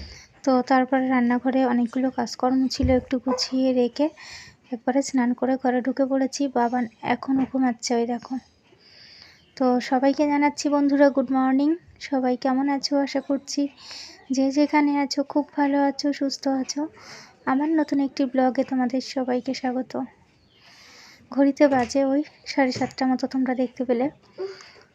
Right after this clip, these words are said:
আর আমি এই যে স্নান করে এসেছি বললাম, তো নাইটিটা মেলে দেবো বাইরে, তো খুব বৃষ্টি হচ্ছে। তো যাই হোক,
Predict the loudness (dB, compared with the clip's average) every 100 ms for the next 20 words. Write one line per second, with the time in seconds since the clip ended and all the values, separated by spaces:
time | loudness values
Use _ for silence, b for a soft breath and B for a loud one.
0 | -4 0 2 2 2 2 2 2 0 -6
1 | -10 B B B -4 0 2 2 0 0
2 | -2 -4 -2 0 0 -2 -6 -12 B B
3 | B B B B 0 2 2 0 2 2
4 | 4 2 2 2 4 4 2 -2 -4 -4
5 | -8 -6 -2 -2 0 -2 0 -4 -2 -2
6 | -2 -12 B B B B B B B _
7 | 0 2 2 2 2 4 0